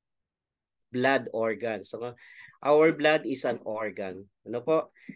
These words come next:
So, ito po ang activation. How to build up and the proper function ng ating, ah, stem cell therapy. Ano po?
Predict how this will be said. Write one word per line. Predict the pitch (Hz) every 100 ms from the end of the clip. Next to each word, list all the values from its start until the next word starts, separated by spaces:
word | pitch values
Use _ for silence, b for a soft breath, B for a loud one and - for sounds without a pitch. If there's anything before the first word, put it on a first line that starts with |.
| B
So, | - - 107
ito | 104 113 135
po | 170
ang | 131 131
activation. | 127 123 151 117 123 123 - 123 107 98 _ _ -
How | 123
to | - 135
build | 123 180 202
up | 185 196 - _ -
and | 127 120
the | 117 _
proper | 160 202 - 202 196
function | 170 170 170 170 151 147 156 - _ _ _ _ -
ng | 123 131 127
ating, | 123 120 120 113 113 117 120 -
ah, | 98 95 95 87 85 95
stem | 104 - - 131 127
cell | - 113 92 82 _ _ _ _ _
therapy. | 113 95 90 - 85
Ano | 85 101
po? | 139 123